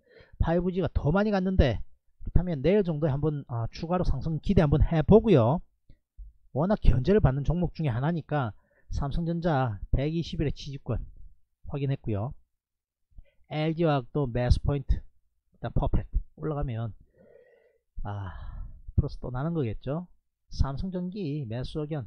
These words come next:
퍼펙트. 자, 여러분들 뭔가가, 아, 그죠? 일맥상통하는 게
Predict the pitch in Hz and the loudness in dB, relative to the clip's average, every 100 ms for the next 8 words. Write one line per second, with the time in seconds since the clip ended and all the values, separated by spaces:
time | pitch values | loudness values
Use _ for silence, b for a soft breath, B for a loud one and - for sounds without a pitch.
0 | - - 156 - 113 - - - - _ | -8 -6 -2 -2 2 2 0 -6 -18 _
1 | _ _ b b b - 120 139 170 151 | _ _ b b b -10 -4 -2 -2 -2
2 | 107 87 - _ _ _ _ - 175 180 | -2 -4 -14 _ _ _ _ -6 -2 -2
3 | 165 143 143 165 160 - _ _ 110 101 | -2 -2 -2 -2 -2 -8 _ _ -12 -10
4 | 98 104 _ _ _ 139 185 214 _ _ | -10 -12 _ _ _ -4 -4 -4 _ _
5 | _ _ _ _ _ - 214 220 - 165 | _ _ _ _ _ 0 4 6 6 4
6 | 170 165 165 147 | 2 2 2 -2